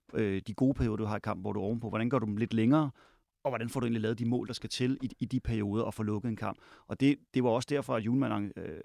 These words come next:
arrangerede træningskampe i, i foråret mod Holland på udebane og Serbien på hjemmebane, som jo er svære kampe. Øh, men han har ikke behov for at, at, at spille mod... Øh, en eller anden lilleput, øh, nation eller et, eller et mellemhold, øh, fra, fra Europa eller, eller Afrika.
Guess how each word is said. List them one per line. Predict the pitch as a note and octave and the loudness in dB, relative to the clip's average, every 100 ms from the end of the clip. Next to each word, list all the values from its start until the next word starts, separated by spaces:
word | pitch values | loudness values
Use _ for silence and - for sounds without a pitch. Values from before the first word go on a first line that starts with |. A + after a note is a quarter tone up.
| - | -8
arrangerede | G#2 - A2 | -6 -2 -4
træningskampe | - A2 B2+ A#2 F#2+ G2 F#2 | 0 -2 -2 -2 -4 -4 -6
i, | G2 F2+ F2+ | -6 -6 -8
i | F#2+ | -8
foråret | - G#2+ A#2 | -2 0 2
mod | G#2+ G#2 | 0 0
Holland | G#2 B2 A2+ | 0 0 -2
på | G#2 | 0
udebane | A#2+ B2+ G#2 G2 - - | 0 2 0 -2 -8 -14
og | G2 | -6
Serbien | B2 A2 A#2+ | -2 -2 -4
på | G#2+ | -6
hjemmebane, | G2+ A#2 A#2 | -4 -4 -6
som | G2+ G#2+ | -4 -4
jo | |
er | G#2 | -2
svære | - G#2 A#2+ | -2 0 -2
kampe. | - A2 C3 D3 - _ _ - | -2 -2 -2 -6 -14 _ _ -4
Øh, | A2 G2+ | -2 0
men | G#2 | -2
han | A#2+ | -2
har | |
ikke | D#3 | -2
behov | E3+ A2 D3 | -2 2 0
for | - B2 | 2 -2
at, | G2+ - - | -2 -8 -6
at, | G#2+ G2+ G2 G#2 | -4 -4 -4 -8
at | |
spille | - A2 A#2 B2+ | -6 -2 2 2
mod... | A2 A2 A2 | 2 0 -4
Øh, | G2 | -6
en | G2 - - _ - | -8 -14 -20 _ -6
eller | A#2+ G#2+ | -2 0
anden | G#2 | 2
lilleput, | A2 B2+ A#2 G2+ | 2 0 -2 -2
øh, | G#2 F#2+ | -4 -4
nation | F#2+ - G2+ G2+ | -6 -4 -4 -2
eller | G2+ | -4
et, | G2 G2+ | -4 -4
eller | G#2 | -6
et | G2+ F#2+ | -6 0
mellemhold, | G#2+ A2 B2+ G#2+ G2 - | 2 4 2 2 -2 -2
øh, | G#2+ G2+ F#2+ | -6 -4 -6
fra, | - G2+ | -4 -4
fra | G2 G#2 | -2 -4
Europa | G2+ G#2+ A2 | -2 -2 -2
eller, | A2 G2+ F2+ | -2 -2 -4
eller | G2+ G2 | -6 -6
Afrika. | G2 B2+ - | -6 -8 -10